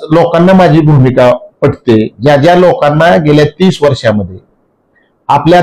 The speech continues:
तालुक्यामध्ये शिक्षण असेल, आरोग्य असेल, ठेकेदारीच्या रस्त्याच्या कामाचा दर्जा असेल किंवा पिण्याच्या पाण्याचे प्रश्न असतील,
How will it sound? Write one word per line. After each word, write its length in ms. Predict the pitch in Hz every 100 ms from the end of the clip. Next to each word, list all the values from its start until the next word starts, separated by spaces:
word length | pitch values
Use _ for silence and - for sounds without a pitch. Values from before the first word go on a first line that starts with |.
| 180
तालुक्यामध्ये 680 | 165 160 156 147 147 160
शिक्षण 420 | - 165 - 160
असेल, 340 | 147 135 147 143
आरोग्य 340 | 135 143 135
असेल, 380 | 131 - 139 131 - _ _ _ _ _ _
ठेकेदारीच्या 720 | 147 135 160 156 156 147 156 151
रस्त्याच्या 380 | 147 147 147
कामाचा 380 | 143 143 143 143
दर्जा 440 | 131 139 143 143 165
असेल 360 | - - 110 - _ _ _ _ _ _ _ _ _ -
किंवा 240 | 196 214
पिण्याच्या 460 | 202 202 202 185 190
पाण्याचे 380 | 185 170 156 151
प्रश्न 320 | 147 139 135
असतील, 340 | 123 - 120